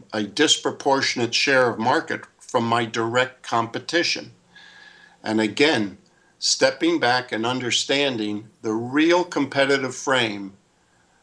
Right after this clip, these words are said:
who you're really competing with, and how consumers or customers view that, and where you, and how you can source business in a category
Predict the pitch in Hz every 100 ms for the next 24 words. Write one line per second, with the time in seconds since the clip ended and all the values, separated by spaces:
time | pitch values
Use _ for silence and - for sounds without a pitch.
0 | _ _ _ _ - 151 135 123 123 151
1 | 180 160 - 135 127 139 127 110 98 101
2 | 107 - - - 113 110 135 135 127 110
3 | - 156 147 139 131 107 101 135 139 -
4 | 120 113 101 - 131 190 196 107 - -
5 | _ _ _ _ _ _ - _ _ _
6 | _ - 113 110 120 143 165 165 170 127
7 | 117 135 147 143 127 123 113 - 135 123
8 | - 151 160 123 110 - 110 120 120 143
9 | 139 143 120 117 117 113 113